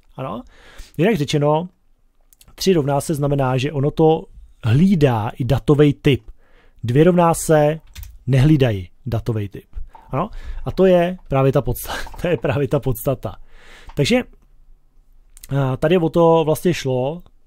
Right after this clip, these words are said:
že dvě rovná se teda, tím je jakoby datový typ vlastně jedno a když je to prostě stejný, tak, a, řeknou, jo, to je true, ale tři rovná se jsou striktní, takže nejenom, že to musí být stejný, ale musí být i stejný datový typ. Ano? Takže to je podstata dvou a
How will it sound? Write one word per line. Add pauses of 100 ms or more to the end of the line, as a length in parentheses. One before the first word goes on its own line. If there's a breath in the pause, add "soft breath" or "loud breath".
(100)
že
dvě
rovná
se
teda,
tím
je
jakoby
datový
typ
vlastně
jedno
a
když
je
to
prostě
stejný,
tak,
a, (100)
řeknou,
jo,
to
je
true, (400 soft breath)
ale
tři
rovná
se
jsou
striktní,
takže
nejenom,
že
to
musí
být
stejný,
ale
musí
být
i
stejný
datový
typ. (320)
Ano? (1120)
Takže (360 soft breath)
to
je
podstata
dvou
a